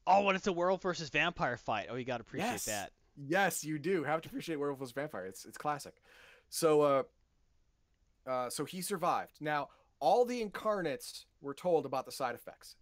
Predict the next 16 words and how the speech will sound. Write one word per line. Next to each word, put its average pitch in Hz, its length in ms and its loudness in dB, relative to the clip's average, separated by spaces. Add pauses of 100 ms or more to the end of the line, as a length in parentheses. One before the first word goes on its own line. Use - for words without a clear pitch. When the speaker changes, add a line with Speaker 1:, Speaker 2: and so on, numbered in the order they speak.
(200)
Speaker 2:
N-, 131 280 -10 (100)
he, 147 420 -6
Hank 202 360 -2
made 202 180 -2
sure 233 240 -2
once 143 220 0
he 160 80 0
found 165 320 2
out, 175 260 2
all 170 320 6
of 160 80 0
his 160 160 0
men 147 480 2
knew 131 300 -2
the 131 100 -8
score. 104 480 -4